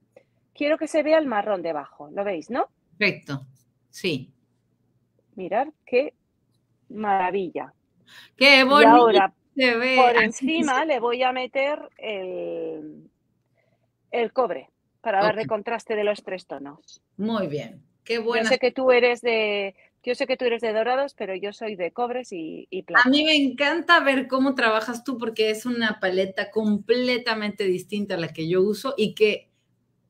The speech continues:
Speaker 2: viendo tus clases y, e imitándote es como llego a esos resultados, pero si lo hago yo, yo, yo de mi ronco pecho, me voy por otra
Speaker 1: Mira, qué
Speaker 2: línea.
Speaker 1: cosa más bonita.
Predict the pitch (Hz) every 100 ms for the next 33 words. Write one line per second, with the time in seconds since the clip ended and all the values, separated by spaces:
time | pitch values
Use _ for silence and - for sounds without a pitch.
0 | _ 185 208 262 302 320 269 247 - 214
1 | 208 233 269 - _ _ 208 202 185 -
2 | 226 196 202 196 196 185 220 233 254 214
3 | - 214 170 170 190 185 185 185 170 156
4 | 180 240 175 - 156 160 175 180 190 220
5 | 208 202 190 190 190 185 170 156 160 185
6 | 185 185 185 185 262 277 - _ _ 175
7 | 175 190 190 190 196 185 180 208 220 220
8 | 220 196 180 170 156 151 - 151 151